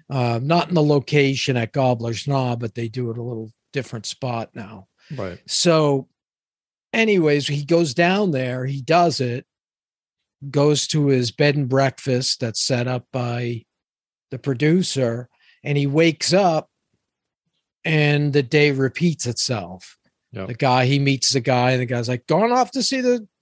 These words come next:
Speaker 1: the groundhog." And it just
Speaker 2: It's
Speaker 1: keeps repeating and repeating,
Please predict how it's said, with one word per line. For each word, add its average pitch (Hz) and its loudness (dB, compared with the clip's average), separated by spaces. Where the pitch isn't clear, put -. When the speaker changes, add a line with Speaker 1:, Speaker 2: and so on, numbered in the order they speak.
Speaker 1:
the 202 -4
groundhog." 185 2
And 139 -2
it - -4
just 165 2
Speaker 2:
It's - -4
Speaker 1:
keeps 175 0
repeating 175 0
and 151 -8
repeating, 135 -2